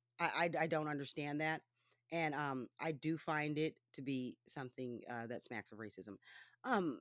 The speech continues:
I'm not a violent person. Um, I do have,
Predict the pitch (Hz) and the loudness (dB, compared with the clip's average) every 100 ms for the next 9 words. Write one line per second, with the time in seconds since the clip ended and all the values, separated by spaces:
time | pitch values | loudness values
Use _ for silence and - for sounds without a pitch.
0 | - 233 175 120 110 131 135 123 123 - | -4 2 2 2 0 -2 0 0 -4 -4
1 | 151 147 147 143 131 _ 139 139 123 113 | -4 -2 -2 -4 -6 _ -4 -2 -2 -6
2 | _ _ _ _ _ _ - 143 135 139 | _ _ _ _ _ _ -4 -2 0 -2
3 | 139 127 | 0 0